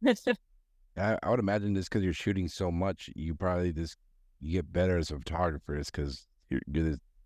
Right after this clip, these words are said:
Speaker 2: constantly making stuff.
Speaker 1: Yeah. Oh, absolutely. And it, it just is really incredible, the team I was working with there. I had some really supportive bosses that were, they gave me a lot of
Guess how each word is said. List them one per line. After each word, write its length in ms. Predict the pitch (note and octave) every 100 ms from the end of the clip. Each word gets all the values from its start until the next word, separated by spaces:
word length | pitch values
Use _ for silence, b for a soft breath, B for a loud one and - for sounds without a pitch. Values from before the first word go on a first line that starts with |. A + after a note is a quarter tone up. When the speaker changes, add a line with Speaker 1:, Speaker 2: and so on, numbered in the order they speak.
| -
Speaker 2:
constantly 480 | E2 F2 - D2+
making 380 | C#2 E2 - C2+
stuff. 440 | B1 B1+ A#1+ - - _ _ _ _ _ _ _ _ _ C3+
Speaker 1:
Yeah. 300 | E3+ G3 F#3+ - _
Oh, 60 | - F#3
absolutely. 680 | F#3 - - F#3 C#3+ G2+ G3 _ -
And 200 | F#3+ F#3
it, 260 | F3 F#3+ -
it 160 | F#3+
just 260 | - F#3+ -
is 140 | F3+
really 380 | F3 F#3 F3+ E3+
incredible, 460 | E3 D#3+ F3 E3 D#3+
the 80 | D3+
team 260 | - E3
I 100 | D3+
was 180 | D3 D3
working 280 | D3 C#3+ D3
with 140 | C#3+ C#3+
there. 280 | C3+ C3+ C#3+
I 200 | C#3 C#3
had 160 | D#3+ D3
some 100 | D3+
really 200 | C#3 D3
supportive 420 | - - C3+ -
bosses 520 | C3+ C#3 - C3 -
that 220 | - -
were, 500 | - C3+ C3 C3 C3+ - _ _ _ _ _ _ _ _ - _ _
they 120 | - F#3
gave 180 | A3
me 80 | G#3+
a 80 | G3
lot 120 | F#3
of 80 | E3